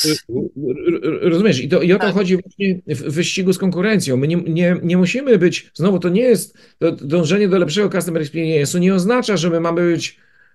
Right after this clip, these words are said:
Speaker 1: o Boże, z kosmosu gdzieś. I to na dodatek w jednym punkcie styku.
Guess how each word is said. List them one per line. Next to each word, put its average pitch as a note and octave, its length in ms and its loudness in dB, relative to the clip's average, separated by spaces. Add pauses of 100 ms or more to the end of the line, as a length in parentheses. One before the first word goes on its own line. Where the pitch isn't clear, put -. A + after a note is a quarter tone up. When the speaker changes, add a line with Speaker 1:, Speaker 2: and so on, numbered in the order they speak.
(140)
Speaker 1:
o G#3 500 4
Boże, F#3 440 2
z F3+ 80 -4
kosmosu F3+ 680 4
gdzieś. E2 440 -10 (200)
I D#3+ 120 2
to F#3 120 8
na F3+ 100 6
dodatek F3+ 380 2
w D#3 60 2
jednym F#3+ 420 8
punkcie F3+ 400 2
styku. A#2+ 580 -2